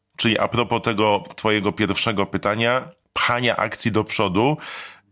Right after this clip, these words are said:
Znowu wchodzimy pod ten mikroskop w większość tego odcinka, chociaż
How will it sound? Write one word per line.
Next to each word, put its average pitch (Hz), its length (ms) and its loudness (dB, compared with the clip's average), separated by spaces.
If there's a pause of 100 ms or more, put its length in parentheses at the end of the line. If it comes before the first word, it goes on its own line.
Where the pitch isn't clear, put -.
(120)
Znowu 135 400 2
wchodzimy 127 520 0
pod - 180 -4
ten 113 200 0
mikroskop 110 540 0
w 78 80 -6
większość 87 540 0
tego 82 260 0
odcinka, 123 600 0
chociaż 131 680 0